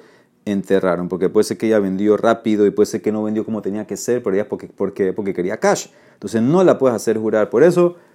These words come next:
eso es la masloquet que hay entre Rabbi Judá y Rav Matná, cuando la pueden llevar a jurar los herederos. Muy bien. Amar Rabba, Amar Rabbi Hía. ¿Qué pasa si el marido le escribió a la esposa, "de lo neder u de lo shewa"? Tú vas a estar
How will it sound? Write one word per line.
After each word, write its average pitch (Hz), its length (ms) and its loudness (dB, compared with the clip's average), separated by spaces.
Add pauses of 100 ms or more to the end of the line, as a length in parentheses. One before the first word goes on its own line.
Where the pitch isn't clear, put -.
(120)
eso 147 180 -4
es 147 60 0
la 120 80 0
masloquet 110 460 -2
que 107 100 -4
hay 107 60 -2
entre 107 160 -6
Rabbi 92 200 -2
Judá 98 280 -4
y 110 100 -8
Rav 104 180 -6
Matná, 160 460 -6 (380)
cuando 139 720 2
la 98 220 -8
pueden 110 480 0 (100)
llevar 101 280 -2
a 104 60 -4
jurar 98 340 -4
los 101 320 -4
herederos. - 540 -8
Muy 113 160 -4
bien. - 120 -10 (840)
Amar 139 320 4
Rabba, 120 220 6
Amar 117 180 2
Rabbi 113 220 2
Hía. 85 140 -2 (960)
¿Qué 139 120 0
pasa 151 240 -2
si 143 100 -2
el 113 80 2
marido 113 380 2
le 117 80 2
escribió 107 560 -2 (400)
a 104 60 -2
la 98 80 -2
esposa, 139 480 -4 (200)
"de 117 340 2
lo 139 280 4
neder 160 480 0
u 120 80 0
de 110 100 2
lo 113 120 4
shewa"? 95 420 -2 (1300)
Tú 113 120 -4
vas 110 160 0
a 104 60 -8
estar 101 400 -8